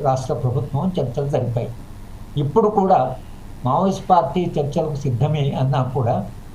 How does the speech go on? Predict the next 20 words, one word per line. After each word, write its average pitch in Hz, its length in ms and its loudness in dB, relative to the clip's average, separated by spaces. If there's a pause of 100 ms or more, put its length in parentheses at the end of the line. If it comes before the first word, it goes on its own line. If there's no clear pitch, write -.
(400)
బండి 143 260 2
సంజయ్ 175 360 2
గారే 175 240 4
కాదు, 135 420 2 (400)
కేంద్ర 175 260 2
ప్రభుత్వం 147 500 -2
కూడా 139 180 0
ఇంతవరకు 139 600 0
స్పందించలేదు. 139 760 0
కాబట్టి 127 440 0 (840)
కేంద్ర 196 380 4
ప్రభుత్వము 175 1000 0 (100)
స్పందించిందా 165 920 0
లేదా 160 400 0
అనేటువంటి 165 960 0 (480)
అది 160 140 4
అనుమానమే. 165 500 4
ఎందుకంటే 175 460 0
వాళ్ళకు 160 400 2
ఒక 147 440 2